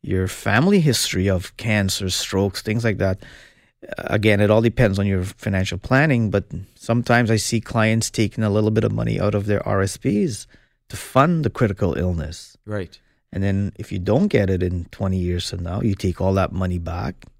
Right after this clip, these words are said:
Speaker 1: and stick it back inside your R S P.
Speaker 2: Yeah, so, so that's a huge thought that, uh, I, I don't think a lot of people are planning for, Calvin.
Speaker 1: N-, well, no, you can't plan
Speaker 2: Mm-hmm.
Speaker 1: for, um, for your health
Speaker 2: Mm-hmm.
Speaker 1: problems, right?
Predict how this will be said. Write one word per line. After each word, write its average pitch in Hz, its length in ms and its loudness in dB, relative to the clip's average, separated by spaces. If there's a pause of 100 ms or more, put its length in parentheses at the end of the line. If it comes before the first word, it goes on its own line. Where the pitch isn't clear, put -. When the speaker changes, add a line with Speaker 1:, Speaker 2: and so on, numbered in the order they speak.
Speaker 1:
and 120 320 -2 (200)
stick - 300 -6
it 135 100 2
back 131 220 4
inside 127 340 2
your 123 140 2
R - 100 4
S 131 140 0
P. 185 240 -2 (320)
Speaker 2:
Yeah, 120 120 -8
so, 104 260 -8 (220)
so - 180 -10
that's 113 280 -2
a 110 100 -2
huge 104 420 -6
thought 98 300 -2
that, 90 240 -8
uh, 92 220 -4
I, 90 280 -6
I 90 40 -8
don't 98 200 -6
think 98 140 -8
a 85 60 -8
lot 85 240 -6
of 85 100 -10
people 85 360 -12
are 90 100 -10
planning 104 360 -8
for, 73 180 -12
Calvin. 80 400 -14
Speaker 1:
N-, - 200 -8 (120)
well, 131 240 4
no, 214 220 2
you 175 140 4
can't 180 300 0
plan 160 340 2
Speaker 2:
Mm-hmm. 120 120 2
Speaker 1:
for, 131 280 6
um, 101 560 0 (140)
for - 140 -10
your 98 160 0
health 117 380 2
Speaker 2:
Mm-hmm. 139 240 2
Speaker 1:
problems, 117 520 0
right? 120 420 -2